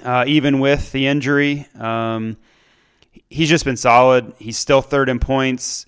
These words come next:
and for him to fight through that injury and, and walk around the airport this morning,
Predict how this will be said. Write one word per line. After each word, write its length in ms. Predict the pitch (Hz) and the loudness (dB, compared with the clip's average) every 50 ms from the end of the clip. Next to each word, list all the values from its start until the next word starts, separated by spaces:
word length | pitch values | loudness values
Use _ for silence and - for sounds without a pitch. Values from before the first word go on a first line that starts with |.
| _ | _
and 680 | - 123 117 117 117 117 117 117 113 113 110 107 104 101 _ _ _ _ | -10 -6 -4 -2 -2 -2 -2 -2 -4 -4 -6 -8 -10 -12 _ _ _ _
for 220 | - - - 117 113 | -10 -6 -4 -4 -2
him 420 | - 117 139 143 143 143 139 135 | -2 -2 0 0 2 2 0 0
to 300 | - - - 127 123 120 | -2 -4 -4 -4 -4 -4
fight 440 | - - - - 123 123 127 127 - | -6 -6 -2 2 2 2 2 0 -4
through 300 | - 120 120 120 127 131 | -8 -8 -4 -2 0 2
that 160 | 127 120 117 | 2 2 2
injury 540 | 117 120 135 131 117 131 135 135 131 127 123 | 2 0 0 0 0 0 2 2 2 2 0
and, 420 | 113 110 107 104 101 98 95 - | 0 -2 -4 -6 -8 -10 -12 -10
and 640 | 101 113 110 107 107 107 104 101 101 95 85 - _ _ _ _ _ _ | -8 -6 -4 -4 -4 -6 -8 -10 -12 -12 -16 -20 _ _ _ _ _ _
walk 480 | _ 113 107 98 110 113 117 131 - - | _ -16 -8 -2 2 4 4 4 4 4
around 300 | 131 120 117 117 123 127 | 2 2 2 2 2 2
the 120 | 127 113 | 0 0
airport 360 | 104 113 127 - - 147 143 | 0 0 0 2 2 2 2
this 200 | 139 147 139 - | 2 0 -4 -2
morning, 340 | 151 147 147 147 151 147 139 | 0 2 2 2 2 0 -2